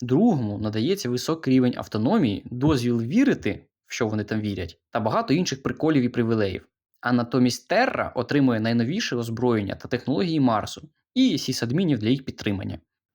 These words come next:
Вірять вони в дух машини. Ударна сила — це воїни з Китарії,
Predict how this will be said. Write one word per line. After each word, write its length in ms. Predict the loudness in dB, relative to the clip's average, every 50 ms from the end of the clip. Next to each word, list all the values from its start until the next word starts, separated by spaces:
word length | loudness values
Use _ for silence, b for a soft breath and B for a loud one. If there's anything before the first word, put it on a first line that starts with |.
| _
Вірять 340 | 2 4 4 4 4 2 0
вони 340 | 0 0 0 0 0 -2 -4
в 100 | -4 -4
дух 180 | -2 -2 -2 -2
машини. 420 | -2 -2 -2 -4 -8 -8 -10 -14 -18 _ _ _ _ _ _ _ _ _ _ _ _
Ударна 380 | -12 -8 -6 -4 -4 -4 -4
сила — 500 | -4 -2 0 2 2 4 4 2 2 0 -2
це 320 | -4 -2 0 0 2 0 -2
воїни 540 | -2 0 0 0 0 -2 -4 -8 -10 -10 -10
з 100 | -12 -10
Китарії, 680 | -10 -8 -4 -2 -2 0 0 0 0 0 -2 -4 -6